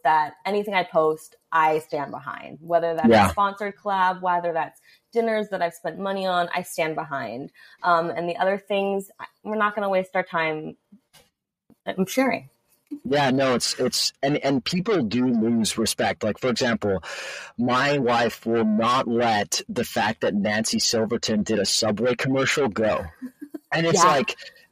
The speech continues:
Speaker 2: and it's like, you know, she's Nancy Silverton, like, let her get her bag, you know, like, she, she's done enough for the community. She can
Speaker 1: <laughs>
Speaker 2: make some money doing a Subway commercial. But she's like, my wife is like, "Nope, absolutely not.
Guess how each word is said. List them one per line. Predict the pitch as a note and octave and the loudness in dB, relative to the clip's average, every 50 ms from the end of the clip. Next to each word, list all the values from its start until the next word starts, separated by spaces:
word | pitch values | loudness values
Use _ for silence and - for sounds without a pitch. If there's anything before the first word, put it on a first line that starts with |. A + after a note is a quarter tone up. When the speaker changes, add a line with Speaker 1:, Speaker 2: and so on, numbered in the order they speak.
| _ - | _ -2
Speaker 2:
and | C3+ C#3+ D3+ | 0 0 2
it's | D#3 - - | 2 0 2
like, | F3 D#3 C#3+ A#2+ - C3+ | 2 2 2 0 0 0
you | D#3 D3+ | 0 2
know, | B2+ A#2 A#2 | 2 2 2
she's | - E3+ E3+ D3+ - | 2 0 -2 0 0
Nancy | F#3 F3+ F3+ F3 F3 E3+ | 0 2 2 2 0 0
Silverton, | - - F3+ F3+ E3+ D#3 D3 - - C3 A2 G#2 G2+ | 0 2 2 2 2 2 0 0 2 2 2 4 2
like, | G#2 A#2+ A#2 A2+ | 2 2 0 0
let | A#2 C3 C#3+ D3 D3 | 0 0 2 2 2
her | D3+ D#3 C#3 | 2 0 2
get | C3+ D3 C#3+ B2+ | 2 0 0 2
her | D3+ C#3+ | 2 2
bag, | A#2+ B2 A#2+ C3 C3 A2 G2+ G2 G2 | 2 2 2 2 2 2 0 -2 -2
you | G2+ G#2 | -2 0
know, | G#2 G#2 A2 A2 A2 | 2 2 2 4 4
like, | A2+ A2 - - | 2 2 0 -2
she, | - - C#3 B2 | -4 -4 -2 -2
she's | - - C#3+ C3+ A#2 G2+ | 0 0 0 -2 -2 -2
done | - C#3 D3+ D#3 | -2 0 0 2
enough | D#3 C#3 C#3 C#3+ C#3 - - | 2 2 2 2 0 0 -2
for | - C3 A#2+ | -2 -2 -2
the | A#2 A2 | -2 -2
community. | - A2+ A#2 A#2 A#2 A2+ A#2 A#2 A#2 A#2 A2 | -2 0 2 2 2 2 2 2 2 2 2
She | - - C3 A#2+ | 0 0 0 0
can | - - B2 A#2+ A2 E2+ - - | 0 0 0 0 0 -2 -4 -12
Speaker 1:
<laughs> | - - - | -14 -6 -4
Speaker 2:
make | A2+ B2+ C#3+ E3 D#3 - | 0 2 2 0 0 0
some | - F3 D#3+ D#3 | 0 0 0 2
money | D#3 E3 D#3+ D#3+ D3 B2+ A#2 A2 G#2+ G#2+ | 2 2 2 2 2 2 0 0 -2 -2
doing | - C#3+ C#3+ C#3+ C#3 | 0 0 2 2 2
a | C3 | 0
Subway | - E3 D#3 D#3+ D3+ D3 C3 | 0 0 0 2 2 2 0
commercial. | A#2 - A#2 A#2 A2+ G#2+ - - A#2 G#2 G#2 | 0 0 0 2 2 2 2 2 2 2 2
But | G#2+ G#2 - | 2 0 -2
she's | - B2 G#2+ A#2 | -2 -2 0 2
like, | A#2 A2 G2 - - - - - - - - | 2 0 0 -2 -6 -16 -16 -16 -16 -10 -4
my | A#2 A#2+ | -2 0
wife | B2 A#2+ A#2 - | 2 2 0 -2
is | - A#2+ | 0 0
like, | A#2 G#2+ G2 | 0 2 2
"Nope, | G2 G#2+ B2 C#3 C#3+ - - _ - | 2 2 2 2 2 0 0 _ -4
absolutely | A2 A2+ A2+ A2+ - - - A#2+ B2+ A#2 A2+ C3+ C3+ B2 | -2 0 0 0 0 0 0 2 2 2 2 2 2 2
not. | A2+ A2 G#2+ G#2 G#2 G#2 | 2 2 4 2 2 0